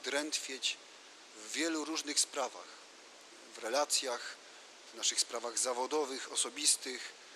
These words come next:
w tych wszystkich sprawach, które nas jakoś niepokoją, które są dla nas jakieś trudne, w przeżywaniu naszej wiary, ale też, e, obraz tego człowieka, e,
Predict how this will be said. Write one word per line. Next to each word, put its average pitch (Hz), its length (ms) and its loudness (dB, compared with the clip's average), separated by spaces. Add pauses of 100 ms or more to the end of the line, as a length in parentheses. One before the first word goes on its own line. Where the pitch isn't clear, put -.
(540)
w - 40 -10
tych - 140 -4
wszystkich - 320 6
sprawach, 143 380 6
które 139 240 -4
nas 135 180 4
jakoś 139 300 4
niepokoją, 139 720 0
które 120 240 -4
są 123 140 0
dla 127 140 0
nas 127 140 0
jakieś 127 240 0
trudne, 139 540 0 (840)
w - 60 -12
przeżywaniu 147 540 4
naszej 135 340 2
wiary, 143 480 2 (1160)
ale 143 140 4
też, - 340 12
e, - 40 0 (1000)
obraz 147 300 6
tego 151 220 2
człowieka, 143 460 2
e, 147 160 4